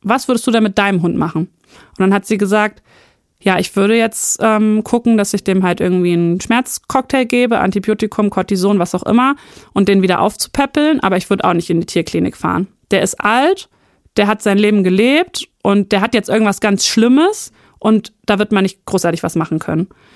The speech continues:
Und ich habe ihr vertraut und sie hat gesagt, nee, äh, sie findet ihn gerade aber noch zu gut, um ihn einzuschläfern, und deswegen hat sie ihm diesen Cocktail gegeben. Und das hat ihn richtig wieder auf die Beine gebracht.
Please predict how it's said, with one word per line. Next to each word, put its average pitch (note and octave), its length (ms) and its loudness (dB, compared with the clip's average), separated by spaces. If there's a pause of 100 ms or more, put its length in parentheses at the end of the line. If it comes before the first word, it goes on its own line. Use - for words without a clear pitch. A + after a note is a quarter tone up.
(340)
Und B3 100 2
ich B3+ 100 2
habe A#3+ 100 -2
ihr B3 80 -2
vertraut B3+ 600 -2 (960)
und B3+ 500 2 (260)
sie A3+ 140 0
hat B3+ 180 -2
gesagt, B3+ 380 0
nee, C#4 340 2
äh, G3 200 0
sie A3 100 -2
findet C4+ 260 0
ihn A#3+ 140 2
gerade A#3+ 240 0
aber A#3+ 140 0
noch A#3+ 140 0
zu - 200 -2
gut, A#3+ 160 0
um A3+ 80 4
ihn A3 140 2
einzuschläfern, C#4+ 760 0
und A3 140 0
deswegen A3+ 260 0
hat A3+ 120 2
sie A3+ 100 0
ihm A3 80 4
diesen G#3 220 2
Cocktail F3 400 -2
gegeben. F3 560 0 (520)
Und A#3+ 200 2
das G#3 160 -2
hat G3+ 120 0
ihn A3+ 120 2
richtig G3+ 400 -2
wieder G#3+ 180 0
auf G3+ 80 -6
die A3 80 0
Beine F#3+ 320 0
gebracht. E3+ 580 -4